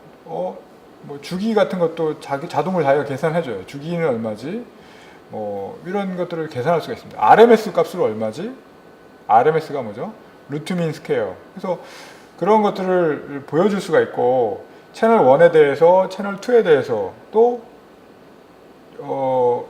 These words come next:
매저를 할 수가 있습니다. 그래서, 어, 매저에서 보면 측정 항목을 한번 추가를 해보면, 어,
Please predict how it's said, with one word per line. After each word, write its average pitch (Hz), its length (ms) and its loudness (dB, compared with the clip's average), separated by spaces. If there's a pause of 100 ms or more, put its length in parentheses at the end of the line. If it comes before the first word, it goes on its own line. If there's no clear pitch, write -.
(520)
매저를 160 480 4
할 185 80 0
수가 170 180 -4
있습니다. 104 360 -6 (220)
그래서, 175 720 6 (920)
어, 123 840 2 (320)
매저에서 170 840 4
보면 135 600 -2 (600)
측정 208 360 0
항목을 170 560 0
한번 151 240 -6
추가를 185 340 0
해보면, 151 600 -2 (920)
어, 113 680 -4